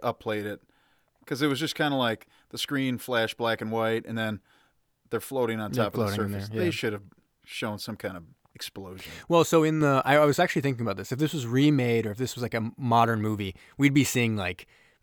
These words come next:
Speaker 2: people being like, "Ah," and have their, like, hand blown off and, like,
Speaker 1: Mm-hmm.
Speaker 2: <laughs> like, a lot of, like, a lot of war gore, like you see in something like, uh,
Speaker 1: Right.
Speaker 2: Saving Private Ryan or something.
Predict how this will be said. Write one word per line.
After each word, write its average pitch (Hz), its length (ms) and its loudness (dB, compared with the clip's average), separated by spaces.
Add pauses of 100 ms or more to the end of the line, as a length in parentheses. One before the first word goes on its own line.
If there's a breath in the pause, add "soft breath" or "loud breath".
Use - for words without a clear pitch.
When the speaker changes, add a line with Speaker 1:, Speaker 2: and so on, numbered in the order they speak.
Speaker 2:
people 135 220 2
being 113 180 2
like, - 180 -6
"Ah," 226 380 4
and 185 80 0
have 147 160 2
their, 127 120 2
like, 110 140 0
hand 110 420 -6
blown 123 260 -4
off 117 340 0
and, 110 100 -4
like, 104 160 -4
Speaker 1:
Mm-hmm. 113 460 -6
Speaker 2:
<laughs> - 0 -
like, 120 240 0
a 131 40 0
lot 151 180 4
of, 113 240 -2
like, 120 140 -4
a 117 80 -4
lot 135 260 2
of 120 80 2
war 170 240 6
gore, 101 400 -4
like 107 160 -8
you 107 80 -6
see 110 200 -6
in 104 100 -4
something 107 360 -8
like, 101 260 -10
uh, 107 100 -4
Speaker 1:
Right. 104 100 -6
Speaker 2:
Saving 117 260 -2
Private 104 280 -4
Ryan 107 340 -2
or 98 60 -8
something. - 380 -16